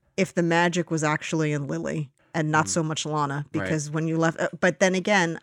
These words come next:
Speaker 1: I don't know what the
Speaker 2: Well,
Speaker 1: studios
Speaker 2: it
Speaker 1: did, right?
Speaker 2: depends
Speaker 1: So
Speaker 2: on,
Speaker 1: it all
Speaker 2: it depends on,
Speaker 1: depends
Speaker 2: it depends on your view of two and
Speaker 1: on
Speaker 2: three.
Speaker 1: what they allowed. I didn't care for three. I don't remember shit about it except that they were underground a lot, and
Speaker 2: Yeah.
Speaker 1: then Jada Pinkett Smith showed up, and it was like,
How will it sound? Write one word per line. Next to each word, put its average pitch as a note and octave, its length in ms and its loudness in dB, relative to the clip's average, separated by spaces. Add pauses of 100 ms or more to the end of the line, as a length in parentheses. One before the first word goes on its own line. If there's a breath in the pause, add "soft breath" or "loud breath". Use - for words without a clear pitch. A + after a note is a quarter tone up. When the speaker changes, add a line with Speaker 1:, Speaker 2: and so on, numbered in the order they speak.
(120)
Speaker 1:
I G3+ 100 2
don't A#3 160 2
know A#3 80 2
what G#3 180 -2
the F3+ 60 0
Speaker 2:
Well, A3 120 2
Speaker 1:
studios F3+ 460 4
Speaker 2:
it D3+ 40 2
Speaker 1:
did, D3 240 0
right? E3+ 180 2
Speaker 2:
depends F#3+ 140 -4
Speaker 1:
So F#3 100 4
Speaker 2:
on, E3 80 2
Speaker 1:
it E3 40 0
all F#3+ 140 4
Speaker 2:
it A#3 60 -2
depends A3 200 0
on, G#3+ 80 6
Speaker 1:
depends G3 400 0 (140 loud breath)
Speaker 2:
it - 80 -16 (160 loud breath)
depends F#3 320 -10
on D#3+ 80 -4
your C#3+ 140 -2
view C3+ 220 -2
of A#2 140 -2
two C#3+ 240 -2
and G2 140 -6
Speaker 1:
on - 60 -8
Speaker 2:
three. E3+ 200 -4
Speaker 1:
what E3 160 2
they E3 140 4
allowed. D3+ 460 0 (280)
I F#3+ 140 2
didn't G#3 160 0
care G#3 220 -2
for - 120 -10
three. F#3 240 0
I E3+ 80 4
don't E3 200 -2
remember D#3 320 -2
shit D#3 200 -2
about C#3+ 280 0
it D3+ 100 -2
except D3+ 340 -4
that D#3 100 -4
they D#3 80 0
were D#3 140 2
underground D#3 540 0
a D#3 40 -2
lot, D3 360 2
and D#3 120 -2
Speaker 2:
Yeah. - 100 0
Speaker 1:
then D#3 160 -2
Jada D3+ 300 -2 (280)
Pinkett D#3+ 240 -2
Smith D#3+ 280 -4
showed D3+ 240 -2
up, D#3 200 -2
and D#3 100 -2
it D#3 60 -8
was D#3 120 -4
like, D3+ 140 -2